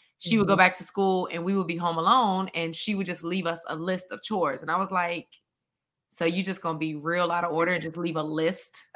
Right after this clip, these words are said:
Speaker 1: like, just write a whole bunch of stuff down? That's, that's terrible. What are we supposed to do with this list?" So I used to always take the list, scrap it, organize the list in order of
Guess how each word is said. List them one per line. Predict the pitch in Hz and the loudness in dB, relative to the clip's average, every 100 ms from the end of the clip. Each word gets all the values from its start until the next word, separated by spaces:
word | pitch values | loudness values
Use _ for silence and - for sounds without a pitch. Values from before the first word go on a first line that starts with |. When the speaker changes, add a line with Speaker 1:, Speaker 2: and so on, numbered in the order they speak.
| - | 4
Speaker 1:
like, | 180 165 156 | 8 8 6
just | 196 156 156 | -6 -4 6
write | 180 226 | 8 8
a | 170 | 6
whole | 151 185 196 | 2 2 4
bunch | 202 202 | 2 0
of | 160 | 0
stuff | 185 170 | 0 2
down? | 185 202 | -2 0
That's, | 190 185 - _ - 605 | -2 -4 -6 _ -8 0
that's | 202 208 - | 4 4 2
terrible. | 226 220 233 170 160 | 2 6 6 6 4
What | 196 | 4
are | |
we | 214 | 6
supposed | 220 208 190 | 4 0 -2
to | |
do | 196 220 | 2 2
with | 220 | 4
this | 196 185 | 0 -2
list?" | 170 - - - - - - - | -2 -2 -4 -10 -20 -20 -20 -4
So | - 202 | 8 8
I | 135 190 | 10 8
used | 226 226 | 6 2
to | 127 | 4
always | 143 180 180 165 165 165 | 6 6 4 2 0 -4
take | - - 190 | -6 -2 -2
the | 254 | -2
list, | 202 170 185 - | -2 -2 -4 -12
scrap | - - 185 165 160 | -10 0 6 6 4
it, | 139 - _ _ _ _ | -8 -10 _ _ _ _
organize | - 214 202 196 185 185 | 0 2 4 6 6 4
the | |
list | 170 175 196 208 - - | -4 -2 -2 -4 -8 -8
in | 180 | -6
order | - 185 170 | -2 0 2
of | 151 156 151 151 156 | 2 0 0 -4 -6